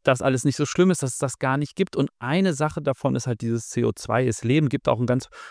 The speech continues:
berühmtes Buch darüber, ähm, wo er sagt, „Na ja, C O zwei und das Pflanzenwachstum wird angeregt durch mehr C O zwei. C O zwei werden mit, mit, äh, Pflanzen werden mit C O zwei gedüngt und dann würde das alles schon gut werden, weil dann haben wir einfach mehr Pflanzenwachstum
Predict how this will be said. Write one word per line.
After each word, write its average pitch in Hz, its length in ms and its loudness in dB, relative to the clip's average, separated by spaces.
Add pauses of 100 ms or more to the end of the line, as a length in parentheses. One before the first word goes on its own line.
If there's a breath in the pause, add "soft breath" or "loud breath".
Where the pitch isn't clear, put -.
(160 loud breath)
berühmtes 123 440 4
Buch 156 360 0
darüber, 127 920 0
ähm, 120 320 0
wo 117 260 2
er 117 60 2
sagt, 120 220 -2
„Na 120 140 -2
ja, 139 260 2
C - 160 -4
O 113 60 -2
zwei 135 340 0
und 127 80 0
das 117 120 -2
Pflanzenwachstum 123 680 -2
wird 120 100 0
angeregt 127 520 -2
durch 120 180 -4
mehr 127 160 0
C 127 160 -4
O 107 40 -4
zwei. 127 280 -2
C - 160 -4
O 110 60 0
zwei 120 240 -2
werden 117 220 0
mit, 113 120 -2 (360 loud breath)
mit, 120 140 0
äh, 113 320 2
Pflanzen 139 440 2
werden 117 160 2
mit 117 120 -2
C - 120 -2
O 117 40 0
zwei 117 260 -4
gedüngt 120 440 0
und 120 80 -2
dann 117 160 2
würde 131 220 2
das 131 120 2
alles 135 240 0
schon 117 200 0
gut 160 200 -4
werden, 127 200 4
weil 117 120 6
dann 117 140 2
haben 123 80 2
wir 127 80 2
einfach 113 200 2
mehr 101 180 -2
Pflanzenwachstum 123 800 -2